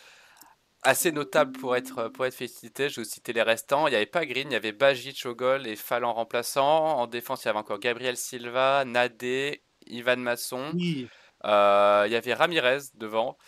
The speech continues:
Speaker 1: Euh, et encore en remplaçant, il y avait Hassan Diousé, euh, Yanis Yeri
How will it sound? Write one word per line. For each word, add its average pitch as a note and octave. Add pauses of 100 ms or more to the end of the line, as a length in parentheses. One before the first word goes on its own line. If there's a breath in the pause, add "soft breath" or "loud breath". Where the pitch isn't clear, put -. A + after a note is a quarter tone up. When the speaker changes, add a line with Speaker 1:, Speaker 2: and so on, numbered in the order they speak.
(300 soft breath)
Speaker 1:
Euh, G2
et F#2
encore A2
en A2+
remplaçant, G#2+
il B2+
y -
avait G2+
Hassan G#2+
Diousé, C#3
euh, -
Yanis G#2
Yeri B2+